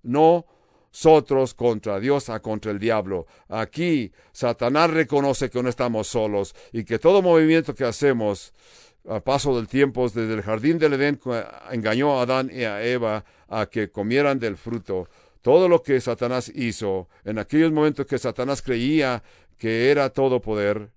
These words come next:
después de aquel intercambio entre Dios y s-, y el enemigo, fue un complot que estableció Satanás. Satanás reconoce que está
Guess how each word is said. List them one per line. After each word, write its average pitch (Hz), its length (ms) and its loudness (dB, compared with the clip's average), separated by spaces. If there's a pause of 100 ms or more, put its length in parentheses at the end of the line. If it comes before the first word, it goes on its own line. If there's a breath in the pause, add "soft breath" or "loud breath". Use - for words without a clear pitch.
(640 soft breath)
después 127 680 0
de 151 140 2
aquel 151 280 0
intercambio 156 1000 -2
entre 104 440 -8
Dios 98 680 -6 (140)
y 113 60 -14
s-, - 320 -18 (560)
y 117 160 -6
el 107 140 -6
enemigo, 98 580 -4 (400 soft breath)
fue 156 600 6
un 131 800 -4 (360)
complot 113 840 2 (180)
que 123 380 -2
estableció 113 1200 -4
Satanás. 117 580 -4 (320 soft breath)
Satanás 120 680 -2
reconoce 127 440 -4
que 120 120 -4
está 120 440 -4